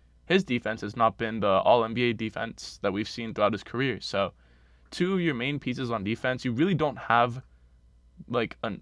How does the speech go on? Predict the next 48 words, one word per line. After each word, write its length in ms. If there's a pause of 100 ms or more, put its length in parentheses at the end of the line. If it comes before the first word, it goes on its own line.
(100)
all 420 (180)
N 180
B 200
A 20
defender, 720 (720)
or 140
really, 460
for 160
that 120
matter, 260
just 340
any, 500
like, 260
dominant 380
defender 320
that 120
you 180
can, 180
you 140
can 120
say, 220
"Oh, 300 (480)
their 160
best 240
player 260
will 160
be 100
guarded 260
by 100
this 200
guy." 300 (680)
That's 260
something 360
that 120
can 140
be 140
a 60
very 240
big 160
problem 300
for 100
this 180
team, 280
because 300
we 120
know 120
their 160
offense-, 360